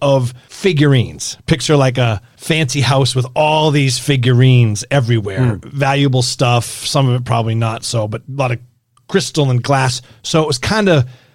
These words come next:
Speaker 1: understood in the neighborhood among the children, you cannot go in so-and-so's house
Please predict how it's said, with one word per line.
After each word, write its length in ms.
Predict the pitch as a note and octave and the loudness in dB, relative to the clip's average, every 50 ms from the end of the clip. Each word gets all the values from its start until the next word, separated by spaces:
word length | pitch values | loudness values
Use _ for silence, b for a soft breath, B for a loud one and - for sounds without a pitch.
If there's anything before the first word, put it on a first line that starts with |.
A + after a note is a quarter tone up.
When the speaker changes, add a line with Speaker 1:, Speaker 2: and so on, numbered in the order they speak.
| B B B - | B B B -2
Speaker 1:
understood 520 | E3+ F3 E3 D3+ B2+ - - - F3+ E3+ | 0 2 2 2 2 0 0 2 2 4
in 120 | D#3+ D3 C#3+ | 4 4 4
the 60 | C#3 | 4
neighborhood 340 | C#3 D3+ E3 E3 C#3+ C#3+ C3 | 4 4 4 4 4 4 4
among 180 | B2+ B2+ B2+ | 4 4 4
the 60 | A#2 | 2
children, 580 | B2 - - - F#3 E3+ D3+ A#2+ A2+ G#2 G#2 F#2 b b b b b b b b | 0 -4 -2 0 2 2 2 2 0 -4 -4 -10 b b b b b b b b
you 120 | C3+ C#3+ | -6 -4
cannot 500 | - C#3+ C#3+ C#3 D3 D#3 D#3 E3 - D#3 | -2 0 0 2 2 2 0 0 -2 0
go 160 | D3 D3 C#3 | 0 2 2
in 60 | C3 B2 | 2 2
so-and-so's 520 | - - C3+ C3 B2+ B2 - A#2+ G#2+ A2+ | 2 2 2 2 2 2 0 -2 -4 -4
house 560 | - - - A#2 F#2+ - - - - - - | -4 -2 -4 -4 -4 -6 -10 -10 -10 -10 -12